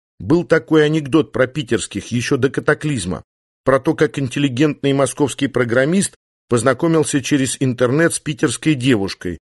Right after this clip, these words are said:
Ну, они там по десять писем друг другу в день отправляют, уже жить друг без друга не могут.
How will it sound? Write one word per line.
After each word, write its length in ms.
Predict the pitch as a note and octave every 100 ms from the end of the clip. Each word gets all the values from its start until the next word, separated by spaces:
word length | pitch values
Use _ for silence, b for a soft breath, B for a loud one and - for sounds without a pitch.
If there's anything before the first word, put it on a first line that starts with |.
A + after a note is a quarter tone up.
| _ -
Ну, 160 | G3
они 220 | F#3+ E3+ D#3+
там 200 | C#3+ B2
по 160 | D3
десять 340 | B2+ C3 C3+ -
писем 340 | G3+ - D#3+
друг 200 | D3+ C#3+
другу 260 | C3+ C#3+ C3+
в 80 |
день 200 | A#2 C#3+
отправляют, 600 | C#3 - C3 C3+ C#3 C3 - _ -
уже 220 | B2 C3
жить 280 | B2 G3 C#3
друг 200 | D#3 C3+
без 160 | D3+
друга 260 | C3 D#3 C#3+
не 80 | D#3
могут. 380 | D#3 C3+ C#3